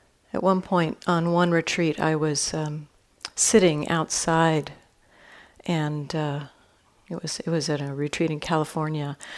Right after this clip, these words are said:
and I, something caught my eye, and I turned my head, and my eye fell on a shape and a color, and the mind kind of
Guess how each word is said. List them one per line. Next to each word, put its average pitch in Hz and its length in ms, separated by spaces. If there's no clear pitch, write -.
and 180 120
I, 175 140
something 214 440
caught - 340
my 175 180
eye, 156 480
and 175 100
I 170 100
turned 185 460
my 160 160
head, 165 500
and 180 280
my 170 300
eye 196 260
fell 180 560
on 175 560
a 170 60
shape 180 580
and 170 140
a 165 40
color, 151 520
and 180 280
the 175 100
mind 220 460
kind 208 220
of 175 140